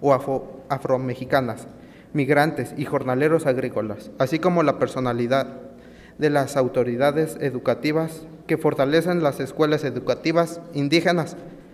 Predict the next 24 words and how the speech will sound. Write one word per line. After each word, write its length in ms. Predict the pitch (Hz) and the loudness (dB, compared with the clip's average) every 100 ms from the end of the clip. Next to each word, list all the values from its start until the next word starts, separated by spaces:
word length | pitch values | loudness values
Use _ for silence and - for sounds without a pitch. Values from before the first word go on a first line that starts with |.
| - - - | -20 -20 2
los 160 | 147 147 | 2 4
centros 440 | 180 175 175 - | 2 4 0 0
educativos 680 | 127 123 123 156 143 127 127 | -4 0 0 0 0 0 -2
integrales 680 | 120 120 135 170 170 165 156 | -2 0 2 4 2 0 -2
y 100 | 123 | -2
albergues 380 | 123 151 151 | 0 2 0
escolares 640 | 131 - 123 127 151 156 156 | -2 -6 -2 2 4 2 0
indígenas, 600 | 127 123 123 107 104 - - - - - | -4 -4 -4 -6 -8 -16 -20 -20 -16 -4
desarrollar 680 | 135 139 131 123 143 151 - | 0 2 2 2 4 4 2
programas 500 | 135 131 143 135 135 | -4 0 0 0 -2
educativos 680 | 117 - 113 147 147 147 | -4 -4 -4 -2 -2 0
que 100 | 135 | 0
reconocen 600 | 123 - 117 131 131 143 | 0 0 -2 -2 -2 -4
la 80 | 117 | -2
herencia 400 | 127 139 143 123 | 0 -2 -2 -2
cultural 440 | 110 107 123 143 | -4 -2 0 0
de 80 | 135 | 0
los 220 | 110 107 | -4 -8
pueblos 480 | - 147 160 175 - - - - - | -2 0 2 0 -2 -14 -16 -16 -8
y 100 | 139 | -2
comunidades 800 | 139 127 123 131 147 160 160 | -2 -2 -2 2 4 4 2
indígenas 640 | 127 120 151 170 170 170 - - | -2 -2 -2 0 0 -2 -4 -4
o 140 | 147 131 | 0 0
afromexicanas. 1040 | 123 127 120 123 120 117 127 107 104 - | 0 -4 -4 -8 -8 -2 -2 -2 -8 -12